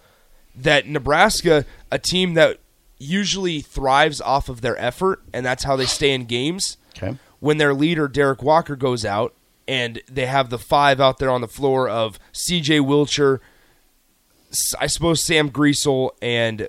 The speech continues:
Speaker 1: Denim Dawson, Jamarcus Lawrence, and Wilhelm Breidenbach.
Speaker 2: Trouble.
Speaker 1: It's tough to find somebody to, to spark that
Speaker 2: Th-,
Speaker 1: thing.
Speaker 2: this was, I mean, I, I,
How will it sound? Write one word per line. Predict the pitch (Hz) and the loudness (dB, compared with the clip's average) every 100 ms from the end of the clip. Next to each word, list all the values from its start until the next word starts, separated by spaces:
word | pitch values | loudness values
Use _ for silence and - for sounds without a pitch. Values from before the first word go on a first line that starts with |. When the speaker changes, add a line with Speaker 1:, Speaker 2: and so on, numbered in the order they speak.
| 120 | -6
Speaker 1:
Denim | 110 147 156 | 0 0 2
Dawson, | 143 127 123 127 120 | 2 2 2 -4 -12
Jamarcus | 120 123 131 110 - | -4 -2 -2 -4 -8
Lawrence, | 127 127 | -6 -6
and | 98 104 | -8 -6
Wilhelm | 123 120 110 | -4 -4 -4
Breidenbach. | 113 131 110 98 95 90 | 0 0 -2 -4 -4 -6
Speaker 2:
Trouble. | - 107 82 80 _ _ - | -4 -2 -2 -6 _ _ -4
Speaker 1:
It's | 170 - | -2 4
tough | 170 165 | 4 4
to | 160 | -2
find | - 139 131 | -2 -2 -2
somebody | - 151 139 135 131 123 - _ _ | -4 -2 -2 -2 -4 -6 -12 _ _
to, | - 123 104 | -6 -4 -4
to | 120 | -6
spark | - - 113 | -6 -4 -4
that | - 104 | -2 0
Speaker 2:
Th-, | - | 4
Speaker 1:
thing. | 143 | 6
Speaker 2:
this | 170 - | 6 6
was, | 160 104 - - | 2 0 -4 -2
I | 123 | -2
mean, | 120 104 | 0 2
I, | 104 - - - - - _ _ _ - - | 0 -2 -14 -20 -20 -20 _ _ _ -20 -12
I, | - 143 | -8 -8